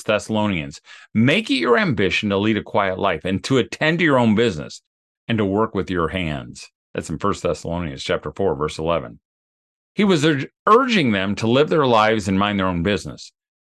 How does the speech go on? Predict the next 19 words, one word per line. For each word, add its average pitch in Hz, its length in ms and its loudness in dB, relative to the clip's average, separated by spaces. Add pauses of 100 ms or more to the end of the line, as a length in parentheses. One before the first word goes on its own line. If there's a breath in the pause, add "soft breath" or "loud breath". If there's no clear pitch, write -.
to 123 80 -8
keep 165 180 0
their 143 160 2
eyes 135 300 2
on 107 100 2
their 98 120 2
own 101 200 0
thing, 78 440 -2 (260)
not 156 300 0
peeking 139 360 0
out 123 160 2
the 113 80 0
window 104 360 2
at 82 100 -2
their 90 140 0
neighbor's 95 440 -2
doings 92 560 0
like 85 200 -4
some 98 340 -2